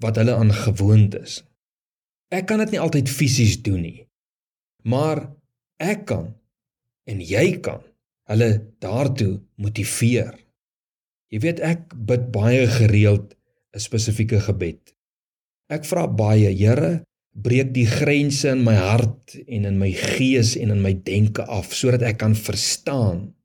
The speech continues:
en doen en sien en bereik wat U wil hê ek moet." Twee verse wil ek gou saam met hierdie gedagte vir jou lees.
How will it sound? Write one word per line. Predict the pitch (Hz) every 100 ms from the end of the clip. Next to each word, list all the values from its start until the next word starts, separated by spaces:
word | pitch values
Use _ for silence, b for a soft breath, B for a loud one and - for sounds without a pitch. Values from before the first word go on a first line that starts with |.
| _ _
en | 120 104 90 -
doen | 120 127 110 - - _ _ _ -
en | 101 90
sien | - - 170 120 - - _ _ _
en | 127 110 90
bereik | 101 95 139 - -
wat | 104 95 - 151
U | 165
wil | 139 107
hê | 98 107 - _ _ _ _ _
ek | 107 -
moet." | 92 82 _ _ _ _ _ _ _ _ _ _
Twee | - 175
verse | 170 143 123 110 113
wil | 110
ek | 107
gou | 120 110
saam | 120 110
met | 110
hierdie | 104 107 107
gedagte | 101 98 - 101
vir | - 92
jou | 92
lees. | 95 95 -